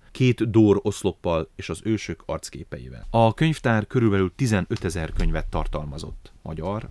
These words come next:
német, francia és angol nyelvűeket, sok régi orosz író műveit is német fordításban. Elől a teraszt szarvasaggancsok és kitömött siketfajdok díszítették.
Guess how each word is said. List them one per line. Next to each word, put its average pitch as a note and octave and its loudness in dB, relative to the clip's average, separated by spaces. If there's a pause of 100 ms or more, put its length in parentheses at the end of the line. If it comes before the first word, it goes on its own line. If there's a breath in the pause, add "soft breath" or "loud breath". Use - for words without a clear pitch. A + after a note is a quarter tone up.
német, F2 -4 (380 loud breath)
francia E2 0
és D#2 -4
angol F2 0
nyelvűeket, E2+ -4 (180 soft breath)
sok - -2
régi G2+ 4
orosz F#2 0
író F2 -2
műveit E2+ -2
is - -6 (100)
német F2 -6
fordításban. D#2 -12 (120)
Elől G#2 2 (300 soft breath)
a - -16
teraszt G#2 0
szarvasaggancsok F2+ -4
és E2+ -8
kitömött E2+ -6
siketfajdok E2 -6
díszítették. E2+ -8